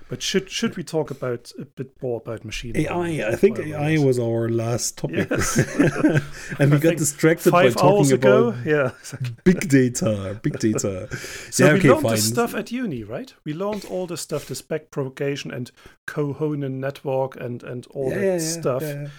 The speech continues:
Speaker 1: So, so
Speaker 2: Yeah.
Speaker 1: the mathematics is kind of, kind of there, right? For, for
Speaker 2: Yeah, yeah, I was actually also confused, so, uh, about the
Speaker 1: Mm.
Speaker 2: trend. I, I mean, and as far as I c-, see it, and I, I, I kind of,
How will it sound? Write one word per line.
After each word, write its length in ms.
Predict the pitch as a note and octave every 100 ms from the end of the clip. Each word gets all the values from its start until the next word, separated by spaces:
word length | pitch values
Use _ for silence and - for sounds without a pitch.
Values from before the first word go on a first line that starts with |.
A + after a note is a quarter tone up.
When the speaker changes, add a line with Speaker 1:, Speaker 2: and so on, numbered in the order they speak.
| - -
Speaker 1:
So, 220 | - E3
so 160 | F#2+ A#2
Speaker 2:
Yeah. 60 | C#3
Speaker 1:
the 80 |
mathematics 680 | C#3 F3 - B2+ A#3 D#3 -
is 160 | - -
kind 360 | - C3+ B2+
of, 280 | A#2 - - _ _ _ _ _
kind 180 | - B3+
of 140 | D#3+ - -
there, 300 | F#3 B3+ G2+
right? 340 | G#2+ A2+ A#3 - _ _ _ _
For, 320 | - C3 - _
for 140 | -
Speaker 2:
Yeah, 60 | -
yeah, 180 | F#3+ E3
I 80 | C#3
was 200 | C#3 D3
actually 340 | D#3 - F3
also 200 | B2+ C#3+
confused, 560 | C3+ A2 G2+ A2 G#2+ -
so, 100 | A2 G#2+ G2+ G#2 C3+
uh, 280 | F2+ G2 A#2
about 360 | G#2+ A2+ G#2+
the 300 | A#2+ A2 G#2+
Speaker 1:
Mm. 100 | G2+
Speaker 2:
trend. 500 | - - A2+ G2+ F#2+
I, 140 | F#2+ A2
I 40 | C3+
mean, 160 | D#3+
and 240 | D#3 C#3+ C#3+ - - - - - - - -
as 160 | C#3 -
far 140 | D#3+
as 80 | D3+
I 180 | C#3 E3+
c-, 180 | F3 - -
see 280 | - F3 F3
it, 140 | E3+
and 340 | G#2+ G#2+ G#2+
I, 220 | E2+ G2+ G2
I, 180 | - A#2+ -
I 60 | C#3
kind 240 | F3+ F#3+
of, 420 | F3+ C#3+ - -